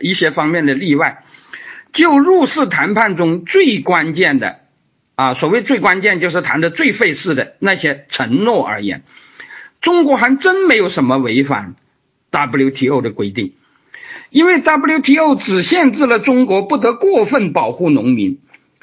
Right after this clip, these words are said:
是吧？中国曾经过分保护农民吗？这本身就是个问题。但W T O从来没有限制中国过分御使农民、过分掠夺农民，没有限制过血汗工厂，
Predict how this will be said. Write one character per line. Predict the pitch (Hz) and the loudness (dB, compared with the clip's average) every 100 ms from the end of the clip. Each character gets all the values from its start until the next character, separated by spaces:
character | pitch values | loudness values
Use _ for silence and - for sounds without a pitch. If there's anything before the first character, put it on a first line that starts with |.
| _ - | _ -2
是 | 302 | 0
吧？ | 277 - _ - | 0 -4 _ -2
中 | 320 | 2
国 | 302 | 2
曾 | 247 226 269 | 2 2 4
经 | 302 294 | 4 4
过 | 370 214 | 2 2
分 | 254 196 | 0 0
保 | 120 143 | -2 0
护 | 196 | 0
农 | 143 147 | 2 2
民 | 131 139 | 2 2
吗？ | 143 - | 0 -4
这 | 269 | -4
本 | 202 147 | -2 -2
身 | 135 233 | -2 -2
就 | 269 | -2
是 | 156 | -2
个 | 156 | -2
问 | 185 143 | -2 -2
题。 | - - _ _ _ _ _ - - _ | -4 -12 _ _ _ _ _ -20 -20 _
但 | 330 302 | 0 2
W | 311 311 330 | 2 2 0
T | 269 349 | 2 2
O | 320 | 2
从 | 208 233 349 | 2 2 4
来 | 294 | 4
没 | 277 | 4
有 | 294 208 | 2 2
限 | 208 285 214 | 2 0 0
制 | 247 196 | 0 0
中 | 233 233 | 0 0
国 | 180 190 | 0 0
过 | 262 330 208 | 2 2 2
分 | 277 214 160 - | 0 -2 -4 -8
御 | - 370 202 | -4 0 0
使 | - 139 120 | -2 -4 -4
农 | 107 123 | -2 0
民、 | 120 107 269 | 0 -4 -8
过 | 269 294 | -2 0
分 | 180 240 196 | 0 -2 0
掠 | 339 269 147 | 2 2 0
夺 | 139 147 | 0 0
农 | 127 135 | 2 2
民， | 113 104 - - _ _ _ _ _ _ _ | 0 -4 -12 -20 _ _ _ _ _ _ _
没 | - 247 | -2 0
有 | 277 190 | 0 -2
限 | 277 254 202 | 0 0 0
制 | 226 | 0
过 | 196 180 | 0 -2
血 | 143 | -4
汗 | 120 165 147 | -4 -2 -2
工 | 202 | -2
厂， | - 98 120 | -4 -8 -10